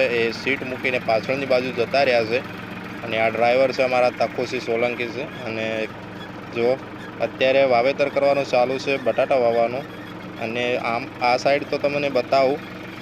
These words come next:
કે વગર ડ્રાઈવર આ રીતે કોઈક જ ચલાવતું હોય છે અને આ રીતે જુઓ, સીધા એકદમ પાળા થઈ રહ્યા છે,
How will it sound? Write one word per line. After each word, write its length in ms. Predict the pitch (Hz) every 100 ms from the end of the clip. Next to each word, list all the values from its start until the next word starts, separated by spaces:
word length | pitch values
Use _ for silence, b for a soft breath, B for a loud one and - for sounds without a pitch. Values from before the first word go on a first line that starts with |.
| -
કે 100 | 127
વગર 420 | 127 117 117 143 151
ડ્રાઈવર 520 | 131 131 131 135 120 - - - - - - - - -
આ 160 | 123
રીતે 340 | 127 143 - 139 139 135 - - -
કોઈક 240 | - 127 131
જ 100 | 139
ચલાવતું 400 | 135 123 120 127
હોય 120 | 120
છે 140 | 131
અને 300 | 131 120 117 120
આ 180 | 120 123
રીતે 260 | 127 127 131
જુઓ, 240 | 127 127 117
સીધા 520 | - - 113 127 139
એકદમ 320 | 135 127 139
પાળા 320 | 135 120 120
થઈ 200 | 123 120
રહ્યા 240 | 120 117 113
છે, 160 | 135